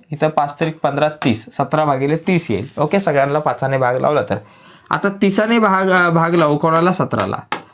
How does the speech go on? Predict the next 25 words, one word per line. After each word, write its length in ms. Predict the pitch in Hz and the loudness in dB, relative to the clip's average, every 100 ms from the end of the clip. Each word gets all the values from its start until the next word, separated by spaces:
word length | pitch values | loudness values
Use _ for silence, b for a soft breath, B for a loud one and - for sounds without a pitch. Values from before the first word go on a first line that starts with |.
| B B - | B B -4
बरं, 220 | 170 190 196 - _ 160 | 0 0 -4 -12 _ -4
इथं 200 | 147 175 | 0 0
शून्य 360 | - 170 180 | 2 2 4
दिला, 220 | 175 170 170 | 2 2 0
पॉइंट 360 | 165 165 170 | 0 2 2
दिला, 140 | 156 156 | 2 2
इथं 180 | 156 | 2
एक 100 | 165 | -2
शून्य. 300 | - 110 95 - _ b b _ 170 | -2 -4 -4 -8 _ b b _ 0
तीना 200 | 175 208 | 2 0
पाची 360 | 202 185 208 | -2 -2 -2
पंधरा, 400 | 196 - 131 90 - 131 | 0 0 2 0 -4 -2
म्हणून 200 | 147 165 | 2 2
इथं 180 | 165 | 2
एकशे 340 | 165 - - 160 - | -2 -2 -2 -2 -2
पन्नास. 340 | 101 82 53 - _ _ - B B _ - | -4 -4 -8 -12 _ _ -16 B B _ -4
सात, 120 | 160 - _ - 170 | -4 -6 _ -6 -4
एकशे 240 | 170 202 | 0 0
सत्तर 320 | 196 185 196 | 0 0 0
मधून 260 | 190 196 190 | 2 2 2
एकशे 180 | 196 226 | 0 0
पन्नास 360 | 185 185 185 | 0 2 2
गेले, 240 | 185 185 180 | 2 2 2
वीस 320 | 127 127 - | 2 0 0
राहिले. 280 | 90 95 | -4 -4